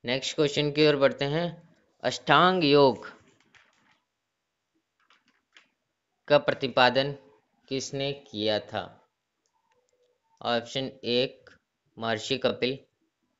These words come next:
ऑप्शन दो महर्षि जैमिनी, ऑप्शन तीन गौतम मुनि या ऑप्शन चार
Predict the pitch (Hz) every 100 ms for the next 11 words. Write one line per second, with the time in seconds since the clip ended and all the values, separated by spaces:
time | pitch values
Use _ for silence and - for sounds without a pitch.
0 | _ _ _ _ _ - 117 117 139 135
1 | 123 127 127 _ - - 113 113 - 127
2 | 120 113 113 117 139 - _ _ _ _
3 | _ _ _ _ _ _ - 117 120 143
4 | 139 131 131 131 123 - 110 117 - 127
5 | 123 120 127 127 _ _ _ _ _ _
6 | 117 120 117 - 123 - 113 110 120